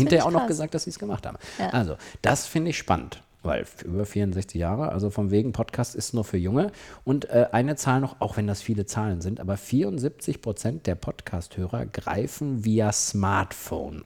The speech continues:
Speaker 1: auf die Inhalte zu.
Speaker 2: Na gut, klar, ne? Wenn
Speaker 1: Ja,
Speaker 2: die
Speaker 1: das ist
Speaker 2: meisten
Speaker 1: jetzt
Speaker 2: unterwegs hören, dann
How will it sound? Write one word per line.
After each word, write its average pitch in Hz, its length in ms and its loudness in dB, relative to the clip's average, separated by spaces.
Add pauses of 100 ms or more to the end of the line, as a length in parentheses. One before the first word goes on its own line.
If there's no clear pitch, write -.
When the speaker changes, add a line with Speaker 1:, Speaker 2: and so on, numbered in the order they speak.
Speaker 1:
auf - 240 -6
die - 160 -10
Inhalte 78 640 -8
zu. - 340 -16 (400)
Speaker 2:
Na 226 160 2
gut, 202 160 -2
klar, 202 260 0
ne? 208 200 -2
Wenn 214 140 2
Speaker 1:
Ja, 214 40 2
Speaker 2:
die 220 60 2
Speaker 1:
das - 0 -
ist 214 40 4
Speaker 2:
meisten 220 280 4
Speaker 1:
jetzt 190 60 2
Speaker 2:
unterwegs 208 420 0
hören, 226 260 2
dann 196 200 0